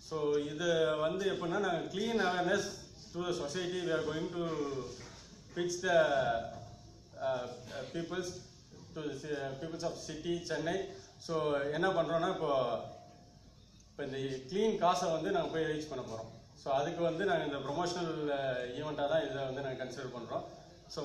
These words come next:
marathon, அ, ஹாஃப் கிலோமீட்டர் மராத்தான் வந்து அதை, அதுல வந்து நம்ம நிறைய பார்ட்டிசிபென்ட்ஸ் எதிர்பார்க்குறோம் நாங்க.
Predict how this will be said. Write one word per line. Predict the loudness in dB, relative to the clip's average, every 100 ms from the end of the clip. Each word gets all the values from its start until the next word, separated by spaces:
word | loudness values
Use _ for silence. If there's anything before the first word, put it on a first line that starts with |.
| 0
marathon, | 2 2 2 2 2 0
அ, | 2 2 2 -2 -8 0
ஹாஃப் | 0 2
கிலோமீட்டர் | 0 0 0 -2 0
மராத்தான் | -2 -2 -2 -4
வந்து | -2 0 -2 -4 -12 -18 -20 -18 0
அதை, | 4 6 6 6 4 4 4 0 0
அதுல | 2 4 6 6 4
வந்து | 4 2
நம்ம | 2 2 0 0 -6 -12 -18 -18 -18 -14 -12 -12 -16 -20 -20 -18 -8
நிறைய | -2 0 4
பார்ட்டிசிபென்ட்ஸ் | 4 4 0 -2 -2
எதிர்பார்க்குறோம் | -2 -2 -2 -4 -6
நாங்க. | -6